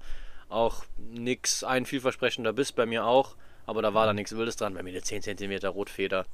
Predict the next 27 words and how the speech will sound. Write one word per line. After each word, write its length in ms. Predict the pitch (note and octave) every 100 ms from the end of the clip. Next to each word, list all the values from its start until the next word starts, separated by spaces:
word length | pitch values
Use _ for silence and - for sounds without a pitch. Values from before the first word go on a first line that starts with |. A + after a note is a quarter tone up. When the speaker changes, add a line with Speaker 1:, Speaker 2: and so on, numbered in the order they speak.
| -
Speaker 1:
das 100 | -
ist 60 | -
halt 100 | - - -
Driss, 320 | F2+ - -
also 260 | F#2 F#2+ F2 - - - - - -
Speaker 2:
Ja. 240 | G#2+ A2 -
Speaker 1:
brauchst 260 | G2+ -
du, 140 | - A#2 - -
Speaker 2:
Ne, 160 | A2+ A2
Speaker 1:
kannst 200 | A2+ G#2+
du 20 |
Speaker 2:
ähm, 60 | A2
Speaker 1:
nichts 100 | A2
mit 100 | G2+
gewinnen, 300 | G#2 G#2 F#2+
aber 300 | F#2 F#2 F#2 G2+
Speaker 2:
Nee. 200 | G2+ G2+ G2 - - - C3+ -
Nee, 160 | D3
aber 160 | C#3+ A2+
das 120 | A2+
ist 180 | C3 -
halt, 260 | C#3+ C3+ -
ähm, 420 | B2+ C3 C3 B2+ - - - -
ja, 200 | B2+ C#3+
das 140 | A#2
ist, 240 | C3+ - -
ähm, 340 | B2+ A#2 A2